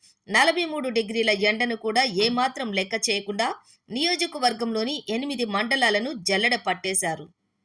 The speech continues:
ప్రతి ఒక్కరిని కలుపుకుంటూ ముందుకు వెళ్లారు. అందరినీ ఎంతో గౌరవిస్తూ, ఆపదలో ఉన్న వాళ్ళకి తన వంతు సహాయం అందిస్తూ, చిరునవ్వులతో అభినవరెడ్డి నియోజకవర్గం ప్రజల మనసును దోచుకున్నారు అని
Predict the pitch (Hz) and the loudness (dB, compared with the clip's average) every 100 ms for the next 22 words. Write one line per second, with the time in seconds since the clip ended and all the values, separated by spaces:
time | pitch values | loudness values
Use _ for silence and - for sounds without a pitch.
0 | _ - - _ 269 269 - 349 302 - | _ -20 -20 _ 2 4 2 2 0 2
1 | 254 240 240 240 214 214 - 240 220 311 | 2 4 2 0 0 -2 -6 -6 -6 -6
2 | 269 196 226 247 233 202 190 180 147 - | -4 -2 -2 -2 -2 0 2 0 -2 -10
3 | - 190 226 240 233 247 285 202 240 240 | -4 0 2 2 2 0 0 0 -2 0
4 | 277 208 208 233 240 226 - 294 415 _ | -2 2 2 2 0 -2 -2 -6 -10 _
5 | _ - 202 254 277 254 262 254 262 294 | _ -2 4 4 2 -2 0 0 0 0
6 | 277 294 349 339 202 - 202 226 226 233 | 4 4 2 -2 -2 2 2 2 -2 -2
7 | 262 226 208 208 220 202 196 226 - 285 | -2 0 0 2 2 0 -2 -2 -2 -4
8 | 403 - _ _ - 311 302 277 285 330 | -10 -12 _ _ -4 -2 0 0 0 -2
9 | 320 285 220 196 240 247 240 220 208 254 | 0 2 4 4 2 -2 2 0 0 -4
10 | - _ _ 196 269 339 349 339 254 208 | -6 _ _ -2 0 2 0 -2 -2 0
11 | 214 202 208 202 233 214 196 254 - 254 | -2 0 0 0 0 0 0 0 -2 -4
12 | 233 180 214 - 254 233 220 240 - 202 | -4 -2 -2 -4 -4 0 2 2 0 -2
13 | 240 175 | -4 -6